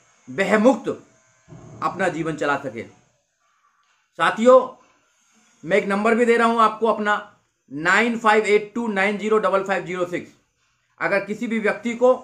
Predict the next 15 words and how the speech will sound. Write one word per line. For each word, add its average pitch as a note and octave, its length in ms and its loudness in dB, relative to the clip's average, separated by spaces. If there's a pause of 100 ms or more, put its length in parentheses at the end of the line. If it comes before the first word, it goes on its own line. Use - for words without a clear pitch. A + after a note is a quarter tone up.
(420)
किसी G#3 200 -8
भी C#4 120 -2
प्रकार A3 360 0
की G#3+ 100 -12
कोई G#3+ 180 2
परेशानी G3 480 -6
है F#3+ 180 -6
तो G3+ 140 -8
उस F#3 160 -6
नंबर F3+ 220 -6
पर F3+ 140 -4
बात E3+ 240 -2
कर D#3+ 120 -6
सकता F#3+ 280 -8
है। G3 240 -10